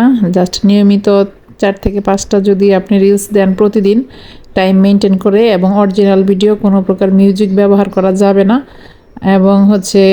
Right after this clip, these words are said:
আপনার নিজের ভয়েস দিয়ে এবং সুন্দর একটা ক্যাপশন দিয়ে, তাহলেই কিন্তু আপনার রিলসগুলো ভাইরাল হওয়ার সম্ভাবনা বেশি থাকে। আর প্রতি মাসে এরকম অনেক পেজ আছে যারা শুধুমাত্র রিলস ভিডিওগুলোই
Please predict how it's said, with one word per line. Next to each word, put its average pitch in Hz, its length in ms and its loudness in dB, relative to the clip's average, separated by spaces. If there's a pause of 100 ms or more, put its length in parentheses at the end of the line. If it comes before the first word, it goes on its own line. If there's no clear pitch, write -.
(140)
আপনার 196 220 0 (100)
নিজের 202 280 2 (100)
ভয়েস 190 300 2 (140)
দিয়ে 220 180 2 (680)
এবং 190 220 0 (380)
সুন্দর 208 360 2
একটা 202 140 -4 (100)
ক্যাপশন 190 420 0
দিয়ে, 240 220 2
তাহলেই 190 400 0
কিন্তু 190 260 -2
আপনার 190 280 0
রিলসগুলো 202 400 0 (100)
ভাইরাল 180 320 2
হওয়ার 185 220 0
সম্ভাবনা 185 380 0 (120)
বেশি 196 260 -2
থাকে। 165 200 -4 (600)
আর 190 100 0 (120)
প্রতি 233 300 0
মাসে 226 260 -2
এরকম 202 260 0 (160)
অনেক 233 200 2 (120)
পেজ 202 180 2 (120)
আছে 220 160 -2 (180)
যারা 180 200 0 (100)
শুধুমাত্র 214 420 0 (140)
রিলস 226 200 0 (100)
ভিডিওগুলোই 208 460 0